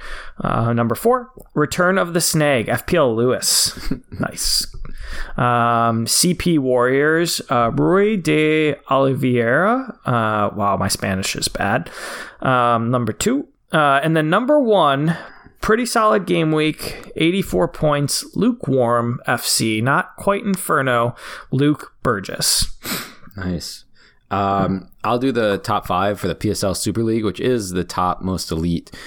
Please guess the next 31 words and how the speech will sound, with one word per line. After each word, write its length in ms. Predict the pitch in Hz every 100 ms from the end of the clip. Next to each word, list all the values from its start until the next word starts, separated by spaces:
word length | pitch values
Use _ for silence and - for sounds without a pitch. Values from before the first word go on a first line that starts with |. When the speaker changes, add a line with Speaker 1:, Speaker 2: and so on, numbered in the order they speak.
| - -
Speaker 2:
and, 480 | 85 85 80 78 - -
uh, 380 | 73 71 67 57
famous 440 | - 95 87 -
league 200 | 85 82
in 80 | 80
the 80 | 78
world. 380 | 82 98 98 - - - -
Uh, 340 | 92 90 92 -
in 380 | 107 101 98 -
fifth, 580 | - - 147 123 - _ _ _ _ _ -
uh, 360 | 92 90 87
Marvin 380 | 87 95 101 110
Andre, 320 | 101 107 123
Wildcard 500 | 113 90 87 - 90
Mar. 320 | 90 98 98
Fourth, 580 | 98 - 117 113 104 - -
M 120 | 95 98
F 200 | 90 -
P 120 | 95
L. 320 | 90 90 90 - - _
Uh, 200 | 85 87
Delirious 520 | 78 95 98 98 -
third, 500 | - 120 117 113 -
Lofty 640 | 80 95 101 - 107 107 101
Chiquinandos, 1080 | - 90 104 92 92 98 113 123 127 - - -
uh, 300 | 85 82 80
Matthew 320 | 85 78 90
Hall. 280 | 87 95 104 - - -
Second, 400 | - - - 147 -
Molly 240 | 98 101
Newman, 400 | 104 110 117 117